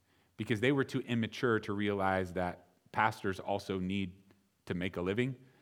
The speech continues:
So he worked making tents so that he would have the time to study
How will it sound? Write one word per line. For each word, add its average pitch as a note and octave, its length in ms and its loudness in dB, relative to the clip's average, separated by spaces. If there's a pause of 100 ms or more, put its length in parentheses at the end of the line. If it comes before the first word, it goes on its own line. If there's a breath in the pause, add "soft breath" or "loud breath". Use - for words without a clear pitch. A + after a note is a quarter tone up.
So - 140 -2
he A#2+ 100 2
worked D3 420 2 (420 soft breath)
making C3+ 400 2
tents G#2+ 580 -2 (300 soft breath)
so - 160 -2
that A2 140 -2
he C#3 200 -2
would B2 160 4
have G#2+ 240 2
the G2 80 -4
time A2+ 520 2
to - 120 -10
study A2+ 680 -2